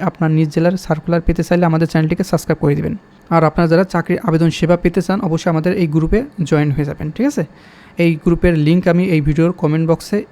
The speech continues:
অথবা ডেসক্রিপশন বক্সে দিয়ে রাখছি, সঙ্গে সঙ্গে আপনারা ক্লিক করে জয়েন হয়ে যাবেন। তো বন্ধুরা, ভালো থাকবেন, সুস্থ থাকবেন এবং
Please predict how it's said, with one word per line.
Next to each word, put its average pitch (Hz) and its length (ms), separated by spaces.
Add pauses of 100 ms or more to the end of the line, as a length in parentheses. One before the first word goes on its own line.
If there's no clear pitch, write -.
(120)
অথবা 170 460 (160)
ডেসক্রিপশন 160 480
বক্সে 160 280
দিয়ে 160 140
রাখছি, 165 340 (420)
সঙ্গে 185 220
সঙ্গে 190 220
আপনারা 180 220
ক্লিক 175 240
করে 220 180
জয়েন 151 280
হয়ে 139 160
যাবেন। 156 220 (440)
তো 160 240
বন্ধুরা, 170 280
ভালো 170 220
থাকবেন, 165 460
সুস্থ 156 260
থাকবেন 170 380
এবং 185 300